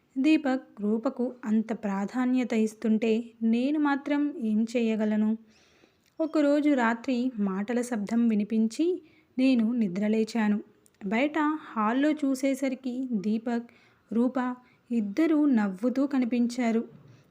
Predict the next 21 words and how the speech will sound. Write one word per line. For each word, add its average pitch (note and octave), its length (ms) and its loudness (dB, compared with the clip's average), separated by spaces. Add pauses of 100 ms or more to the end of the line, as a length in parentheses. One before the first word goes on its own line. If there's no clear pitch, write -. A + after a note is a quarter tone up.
(160)
వారి B3 260 2
ముందు B3+ 500 2 (140)
రెండు G#3 280 0
టీ G#3 300 -2
గ్లాసులు A#3 420 0
పడి B3 280 0
ఉన్నాయి. A3+ 440 2 (600)
నన్ను C#4 220 2
చూసి C#4+ 460 0 (300)
రూప A#3 280 -2 (240)
నవ్వడం G#3 560 0
ఆపేసింది. G#3 680 0 (600)
కానీ G#3 340 2
దీపక్ A#3+ 580 -2
మాత్రం C#4 460 0 (280)
పూర్తిగా C#4+ 600 0
నన్ను A3+ 460 0 (100)
పట్టించుకోకుండా A3+ 1000 -2 (340)
రూపతో B3+ 540 -4
మాట్లాడుతూనే G3 1040 -2
ఉన్నాడు. A3 480 2